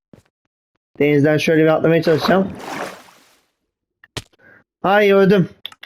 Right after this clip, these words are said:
Ya neyse. Neyse, yanımızdan bizde tekne vardı. Az önce öldüm orada. Oraya demek ki,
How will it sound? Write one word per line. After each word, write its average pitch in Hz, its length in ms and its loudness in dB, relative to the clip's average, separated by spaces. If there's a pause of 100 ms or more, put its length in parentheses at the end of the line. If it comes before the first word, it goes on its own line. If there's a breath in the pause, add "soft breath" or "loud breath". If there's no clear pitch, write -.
(840)
Ya 139 260 0
neyse. 143 500 0 (280 soft breath)
Neyse, 190 300 2
yanımızdan 185 440 2
bizde 180 420 2
tekne 185 340 0
vardı. 180 240 2
Az 160 140 2
önce 180 220 2
öldüm 180 260 2
orada. 180 400 0 (400 loud breath)
Oraya 180 400 2
demek 190 260 2
ki, 220 360 0